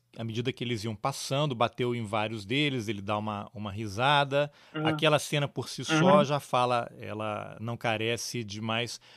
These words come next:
Speaker 1: comentários. Eu imagino que todo mundo tenha visto, eu vou deixar o link aqui depois nas informações do
Speaker 2: Uhum.
Speaker 1: podcast, mas a pergunta que eu quero te fazer é a seguinte: todo mundo que viu aquilo, lógico, fica horrorizado.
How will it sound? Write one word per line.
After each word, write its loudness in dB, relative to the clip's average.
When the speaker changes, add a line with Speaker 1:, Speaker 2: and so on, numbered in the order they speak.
Speaker 1:
comentários. -4
Eu -6
imagino -6
que -18
todo -8
mundo -8
tenha -4
visto, -6
eu -4
vou -4
deixar -2
o 0
link -4
aqui -8
depois -8
nas -8
informações -8
do -6
Speaker 2:
Uhum. 0
Speaker 1:
podcast, -4
mas -2
a 2
pergunta -2
que -4
eu -8
quero 0
te -10
fazer -4
é -4
a -4
seguinte: -10
todo 4
mundo 4
que -4
viu 0
aquilo, 0
lógico, 2
fica 0
horrorizado. 2